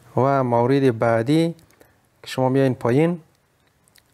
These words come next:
و در این قسمت که شما امضا می‌کنین فرم و همچنین در این قسمت باید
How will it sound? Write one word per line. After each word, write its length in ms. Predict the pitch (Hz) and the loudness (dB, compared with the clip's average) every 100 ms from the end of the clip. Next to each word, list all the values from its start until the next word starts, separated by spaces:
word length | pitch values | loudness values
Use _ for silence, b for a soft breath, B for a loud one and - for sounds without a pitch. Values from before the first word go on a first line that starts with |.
| _ | _
و 200 | 120 117 | -4 -2
در 120 | 113 143 | 0 0
این 100 | 185 | 0
قسمت 400 | 190 - 170 165 165 - | -4 -4 -2 -2 -4 -16
که 80 | - | -14
شما 520 | - 139 151 160 156 - _ - | -6 0 2 2 -2 -8 _ -6
امضا 280 | 135 120 131 | -4 0 0
می‌کنین 380 | 113 104 107 107 | -2 -4 -8 -6
فرم 500 | - 107 104 110 156 - | -4 -4 -4 -10 -12 -6
و 40 | |
همچنین 420 | 131 147 160 156 135 | -2 -2 0 0 2
در 60 | |
این 100 | 139 139 | 0 -2
قسمت 320 | 127 131 127 - _ b b b b | -2 -2 -2 -6 _ b b b b
باید 200 | 120 123 | -2 -2